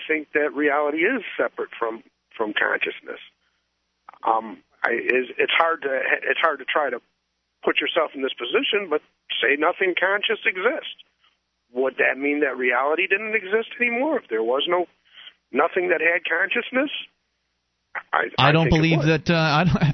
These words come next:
Speaker 2: <laughs> I think that, uh, consciousness is a very important part of, uh,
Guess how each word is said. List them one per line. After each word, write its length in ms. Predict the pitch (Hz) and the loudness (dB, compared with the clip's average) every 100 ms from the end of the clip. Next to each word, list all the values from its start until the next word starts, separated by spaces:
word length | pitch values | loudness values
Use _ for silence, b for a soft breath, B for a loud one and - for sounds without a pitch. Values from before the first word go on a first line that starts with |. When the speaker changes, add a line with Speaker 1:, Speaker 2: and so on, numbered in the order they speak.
| - | -2
Speaker 2:
<laughs> 120 | 202 | -2
I 140 | 156 185 | 0 2
think 220 | 196 160 | 2 2
that, 220 | 180 135 | 0 2
uh, 100 | 175 165 | 2 2
consciousness 540 | 180 175 170 180 180 | 2 0 0 0 2
is 120 | 160 | 2
a 60 | 170 | 2
very 480 | 147 175 196 180 156 | 2 2 4 4 4
important 420 | 139 131 127 123 | 2 2 0 2
part 220 | 131 123 | 2 2
of, 180 | 117 117 | 2 0
uh, 40 | - | 0